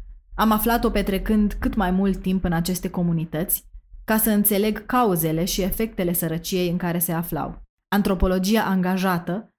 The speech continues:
a fost singura formă de cercetare care mi-a oferit un minim confort moral în această cercetare.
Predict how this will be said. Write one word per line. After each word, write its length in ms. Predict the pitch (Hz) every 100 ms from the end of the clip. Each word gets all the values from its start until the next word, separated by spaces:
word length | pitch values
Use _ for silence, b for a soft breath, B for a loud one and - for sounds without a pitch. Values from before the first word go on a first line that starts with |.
| _
a 100 | 190
fost 360 | 196 190 190 -
singura 500 | - 220 220 190 180
formă 360 | - 196 190 170
de 120 | 160
cercetare 720 | - 180 - 170 165 156 175
care 240 | 185 180
mi-a 160 | 180 175
oferit 400 | 170 180 180 196
un 200 | 185 180
minim 300 | 190 196 185
confort 500 | 175 165 170 180 190
moral 520 | 175 160 156 175 190 - _ -
în 60 | 196
această 460 | 170 170 170 170 170
cercetare. 920 | 175 170 - 165 170 156 143 139